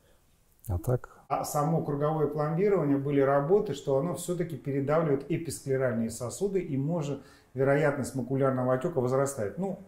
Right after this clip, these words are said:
Speaker 2: в общем, спорная, э, ситуация, тем не, э, утверждение, тем не менее, мы это видели. Но когда у нас невозможно очистить базис, а базис по умолчанию часто вообще невозможно очистить. И если он в стадии П В Р ближе к Д,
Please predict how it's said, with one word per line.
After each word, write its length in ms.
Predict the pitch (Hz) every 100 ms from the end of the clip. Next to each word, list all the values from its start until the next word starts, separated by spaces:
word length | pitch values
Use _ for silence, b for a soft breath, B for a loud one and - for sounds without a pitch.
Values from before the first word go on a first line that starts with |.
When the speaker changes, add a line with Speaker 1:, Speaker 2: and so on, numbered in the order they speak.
| -
Speaker 2:
в 60 |
общем, 320 | 117 - 107 123
спорная, 540 | - - 165 120 110 104 - _ - - 160 170
э, 200 | 143 143
ситуация, 540 | 135 160 233 277 277 170
тем 220 | 202 185
не, 340 | 170 165 156
э, 280 | 165 143 147
утверждение, 500 | 143 180 180 285 214
тем 180 | 208 208
не 80 | 214
менее, 440 | 208 185 160 B B B
мы 140 | 160
это 180 | 165 165
видели. 440 | 156 113 101 95 - B B B
Но 260 | 160 190
когда 580 | - 139 151 208 226 226
у 60 | 147
нас 500 | 143 120 95 - - -
невозможно 1160 | 120 131 139 131 139 156 180 175 202 208 - B B B -
очистить 680 | 127 - 175 - - 127
базис, 420 | 117 123 101 92 -
а 100 | 123
базис 360 | 139 220 196
по 160 | - 139
умолчанию 600 | 135 131 139 196 202 135
часто 320 | - 156 -
вообще 240 | 120 113 113
невозможно 560 | 95 92 92 85 87
очистить. 400 | 90 110 107 - - b b
И 100 | 131
если 420 | 147 214 269 190 160
он 340 | 175 - 139
в 20 |
стадии 420 | - 175 165 127
П 160 | 123 139
В 140 | 131
Р 340 | 143 120 101 95
ближе 460 | 123 147 104 101
к 60 | 110
Д, 460 | 110 123 104 -